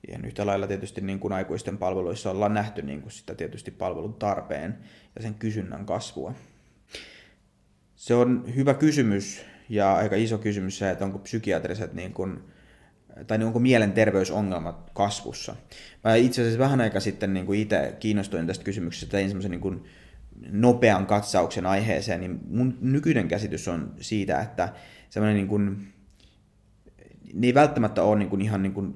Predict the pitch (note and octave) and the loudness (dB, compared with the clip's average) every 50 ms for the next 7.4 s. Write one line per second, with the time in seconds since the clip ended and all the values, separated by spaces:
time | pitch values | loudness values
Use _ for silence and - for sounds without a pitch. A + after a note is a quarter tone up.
0 | - - - G#2+ - A2 G#2 G#2+ F2 E2+ E2+ - F2+ F2 F#2+ G2 - G2 F#2 - | -10 -10 -10 -8 -6 -2 0 0 0 0 -2 -2 -2 -2 -2 -4 -6 -8 -8 0
1 | - G2+ G#2 - - - E2+ F2 - - D#2+ F#2 G#2+ - - - - - - G#2+ | 2 2 2 2 0 -6 -6 -6 -4 -4 -4 -4 -4 -6 -16 -20 -20 -10 -2 0
2 | G#2 G2 G2 G2+ G2 G2+ G2+ G#2 G2+ G#2+ G2+ G2 F#2 - - G2 G2+ G2+ G2+ F#2+ | 0 2 4 2 2 2 0 0 2 2 2 2 0 -2 -2 0 2 2 2 0
3 | F#2+ F#2 F#2 F#2+ A2 G#2+ F#2+ F#2+ F2+ F2 F2 - - G2+ E2+ C#2+ C#2 - - - | 0 -2 -2 -2 0 0 2 4 4 2 2 0 0 -2 -2 -2 -4 -8 -14 -20
4 | - - - - - G2 F#2 F#2 G2 G2+ G2 - - G2+ G2 F#2+ G2 - - - | -20 -18 -12 -6 -4 -2 -2 0 -2 -2 -4 -2 -2 0 0 0 -4 -6 -12 -20
5 | - - - _ _ _ _ _ _ _ _ _ _ _ _ _ _ - - - | -20 -20 -20 _ _ _ _ _ _ _ _ _ _ _ _ _ _ -12 -8 -6
6 | G#2 - A#2+ B2 A#2 A2 G#2+ G#2 - A#2 A2+ - A2+ G#2+ G2+ G2 G2+ G2+ G2 G#2 | 0 4 6 6 6 6 2 2 4 2 4 6 6 6 8 8 6 4 4 4
7 | G2 E2 E2 F#2+ F#2 F#2 F#2 | 4 4 4 4 2 0 -4